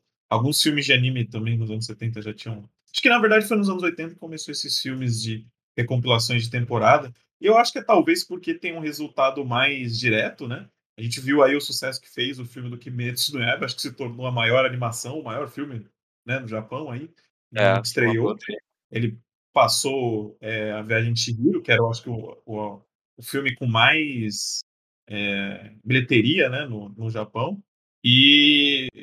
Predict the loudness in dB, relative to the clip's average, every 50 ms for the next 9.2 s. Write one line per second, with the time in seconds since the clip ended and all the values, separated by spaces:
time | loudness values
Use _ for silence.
0 | -20 _ _ _ 0 2 4 4 2 2 -2 -4 0 0 0 0 0 -4 -6 -6
1 | -4 -4 -2 -2 -2 -4 -6 -8 -12 -4 0 2 2 2 2 0 -2 -4 -2 0
2 | 2 2 2 2 0 2 2 4 4 6 4 4 4 2 0 -6 _ _ _ _
3 | _ _ _ -18 -8 -6 -6 -6 -6 -8 _ -6 -2 -2 -2 -2 -2 -6 -6 -4
4 | -4 -4 -4 -6 -8 -4 -2 0 0 0 -2 -4 -6 -8 -8 -8 -6 -2 -2 0
5 | 0 -2 -4 -2 0 2 2 2 2 -2 -6 -10 -14 _ 2 2 2 2 0 -4
6 | -8 -8 -10 -14 _ _ _ _ _ -2 2 4 6 6 4 2 -4 -12 -18 -20
7 | _ _ _ _ 0 0 2 2 0 0 -2 -4 -4 -2 -2 0 2 2 0 0
8 | -2 -4 -4 -4 -4 -4 -6 -6 -6 -6 -4 -4 -4 -6 -6 -8 -6 -4 -4 -2
9 | -4 -4 -6